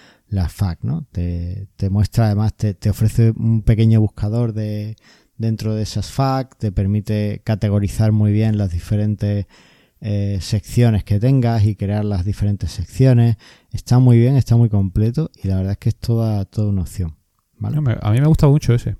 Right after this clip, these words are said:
Speaker 2: y no lo he utilizado nunca realmente para un proyecto, y, pero en el aspecto buscador, eh, la forma de trabajar me gusta mucho y es muy barato,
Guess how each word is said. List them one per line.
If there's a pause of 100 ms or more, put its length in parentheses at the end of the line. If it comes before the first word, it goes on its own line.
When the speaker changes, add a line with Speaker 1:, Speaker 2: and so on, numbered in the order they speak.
Speaker 2:
y
no
lo
he
utilizado
nunca
realmente
para
un
proyecto, (340)
y,
pero (1200)
en
el
aspecto
buscador,
eh,
la
forma
de
trabajar
me
gusta
mucho
y
es
muy
barato,